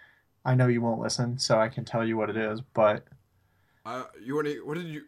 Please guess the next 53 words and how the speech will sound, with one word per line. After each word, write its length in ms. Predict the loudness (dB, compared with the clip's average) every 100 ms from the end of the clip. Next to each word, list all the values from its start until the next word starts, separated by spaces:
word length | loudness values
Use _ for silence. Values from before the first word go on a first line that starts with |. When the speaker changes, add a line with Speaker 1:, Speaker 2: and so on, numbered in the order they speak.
| -6
Speaker 2:
you 140 | -4
bought 200 | 0 -2
something 300 | -4 -10 -8
nice. 280 | -6 -4 -4
I 60 | -6
bought, 220 | -6 -8
like, 140 | -12
a 120 | -12
gag 420 | -12 -10 -10 -12 -16
gift. 360 | -20 -20 _
Oh, 100 | 4
I 80 | 6
Speaker 1:
Oh, 60 | 8
Speaker 2:
did 40 |
Speaker 1:
no, 40 | 8
Speaker 2:
buy 140 | 8
Speaker 1:
it's, 220 | 6 2
Speaker 2:
something 60 | 0
Speaker 1:
it's 140 | 2
a 60 | 0
Speaker 2:
nice, 40 |
too. 80 | 2 2
Speaker 1:
t-shirt. 380 | 2 0 -4 -6 _ _ 2
I 120 | 6
asked 280 | 6 4 0
Nate 440 | 0 2 2 0
what 140 | 0
he 100 | 2
liked 400 | 4 4 2 -2
'cause 160 | 0 2
I, 160 | 2 0 _ -8
'cause 220 | 0 2
he 200 | 4 2
told 380 | 2 0 0 -2
Colin 540 | 4 4 4 0 -6 -10 -18 -20 -20 -4
that 200 | 2 2
he 140 | 6 8
just 220 | 8 6
wanted 280 | 6 4 2
s-, 180 | -4 -4
he 200 | -2 2
said, 280 | 4 4 4
"Surprise 560 | 2 0 4 4 4 0
me." 140 | -6
And 100 | -2
I 40 | -2
was 80 |
like, 140 | -2 0
"God 240 | 4 4
damn 220 | 4 0 0
it, 120 | 0
Dylan, 340 | 2 4 4
like, 340 | 4 0 -2